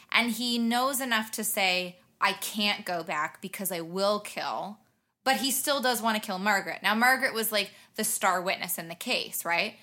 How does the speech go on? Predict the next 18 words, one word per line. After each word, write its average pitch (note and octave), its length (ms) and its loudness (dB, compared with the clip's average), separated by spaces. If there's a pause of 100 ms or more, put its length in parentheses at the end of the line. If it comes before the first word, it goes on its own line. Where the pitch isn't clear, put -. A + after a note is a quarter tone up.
So - 140 -6
he G#3+ 100 -2
obviously A#3 460 2
knows G3+ 240 -2
who A#3 200 -2
she G3 260 -2
is, F3+ 440 -4 (460)
and G#3 100 0
if G3+ 80 0
she - 240 2
framed A3+ 480 0
him, D3 340 -6
or G#3+ 60 -8
if G3 80 -6
somebody A#3 260 2
else G#3+ 200 2
framed G#3+ 440 -2
him, E3 500 -8